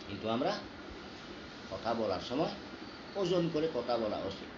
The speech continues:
একটা মানুষকে আঘাত করলে দশ দিন, পনেরো দিন, বিশ দিন থাকবে ব্যথাটা, কিন্তু যেটা কথার আঘাতটা যেটা কলিজাতে গাঁথি যায়,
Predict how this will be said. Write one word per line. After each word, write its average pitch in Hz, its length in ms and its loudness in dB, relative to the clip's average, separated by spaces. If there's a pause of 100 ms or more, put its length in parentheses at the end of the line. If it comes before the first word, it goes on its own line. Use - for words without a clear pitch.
(520)
একটা 120 200 2
মানুষকে 131 500 2
আঘাত 110 320 0 (100)
করলে 107 300 -2 (600)
দশ 135 220 8
দিন, 170 200 6
পনেরো 147 280 8
দিন, 170 200 4 (540)
বিশ 139 240 4
দিন 151 120 2
থাকবে - 260 0 (240)
ব্যথাটা, 92 340 -2 (840)
কিন্তু 131 300 0
যেটা 120 240 0 (140)
কথার 147 340 6 (160)
আঘাতটা 107 540 0
যেটা 107 260 0 (120)
কলিজাতে 117 500 4
গাঁথি 95 320 0
যায়, 98 220 0